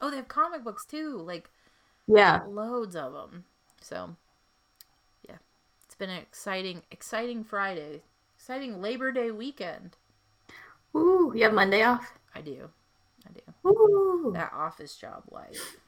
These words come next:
Speaker 1: <coughs> which is good, 'cause last week almost killed me. <laughs>
Speaker 2: <laughs> But you survived.
Speaker 1: Yeah. Um, but yeah. Um, I really wanna start Schitt's Creek.
Speaker 2: It's so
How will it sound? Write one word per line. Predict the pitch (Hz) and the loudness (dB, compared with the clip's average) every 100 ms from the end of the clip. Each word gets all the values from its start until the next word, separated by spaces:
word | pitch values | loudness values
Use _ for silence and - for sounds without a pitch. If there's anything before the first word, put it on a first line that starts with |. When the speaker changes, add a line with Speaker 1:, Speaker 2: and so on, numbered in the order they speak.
| - | -12
Speaker 1:
<coughs> | 226 240 _ - - | -10 -10 _ -14 -14
which | 185 165 | -14 -12
is | 165 | -12
good, | 165 156 - - | -10 -10 -12 -16
'cause | 165 160 | -12 -8
last | 160 151 | -8 -8
week | 156 160 - - | -14 -20 -14 -6
almost | 233 233 214 170 170 - | -4 -4 -4 -6 -8 -12
killed | - 269 285 240 | -8 -4 -4 -6
me. | 214 226 240 233 247 247 240 | -6 -6 -6 -6 -6 -8 -10
<laughs> | - - - | -14 -14 -8
Speaker 2:
<laughs> | 285 262 247 185 - 254 - 311 294 - - - | -6 -4 -4 -6 -10 -8 6 8 8 4 -10 4
But | 247 233 | 8 10
you | 240 | 10
survived. | 247 240 202 180 - - - - _ _ _ _ - - - | 8 8 10 8 6 -2 -10 -12 _ _ _ _ -16 -12 -6
Speaker 1:
Yeah. | 190 170 180 - - | -6 -6 -10 -14 -6
Um, | 208 196 - | -2 -2 -4
but | 190 185 | -16 -16
yeah. | 240 233 - _ _ _ _ _ _ | -14 -16 -20 _ _ _ _ _ _
Um, | 190 190 185 190 185 - _ _ _ _ _ _ _ _ _ _ - | -14 -12 -10 -12 -14 -18 _ _ _ _ _ _ _ _ _ _ -4
I | |
really | 247 302 330 | -4 -2 -4
wanna | 247 208 | -6 -8
start | - 196 - | -6 -8 -8
Schitt's | 170 - | -12 -12
Creek. | - 165 147 _ _ _ _ _ _ _ _ _ _ - | -12 -12 -14 _ _ _ _ _ _ _ _ _ _ -10
Speaker 2:
It's | 285 277 | -8 -4
so | - | -4